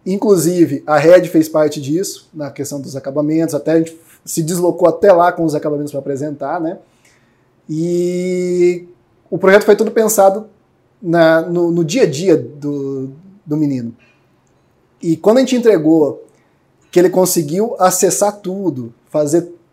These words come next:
tudo independente, e a mãe dele me relatou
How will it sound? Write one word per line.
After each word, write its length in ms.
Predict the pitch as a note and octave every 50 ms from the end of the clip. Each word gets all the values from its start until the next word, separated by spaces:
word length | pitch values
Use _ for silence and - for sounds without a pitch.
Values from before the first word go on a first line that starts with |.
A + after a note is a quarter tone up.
| _ _ _
tudo 300 | - G#3+ A#3+ F#3 F3 E3+ -
independente, 1160 | G3+ G#3+ B3 G#3 A3 G#3+ - G3+ F3+ D#3+ D3+ D3 D#3+ F3+ G3+ G3+ E3 - - - - _ _ _ _ _ _ _ _ _ _ _ _ _ _ _ _ _ _ _ -
e 320 | D#3 D3 D3+ D3+ D3+ D3+ D#3+
a 80 | E3
mãe 340 | D#3+ E3 F3+ G#3 B3 C4+ A#3+
dele 280 | F#3 G3 G3+ G3+ G3+ G3
me 120 | F#3 E3+
relatou 720 | D3+ E3+ E3+ E3 D#3 - - - E3 D#3+ D3+ D3+ - -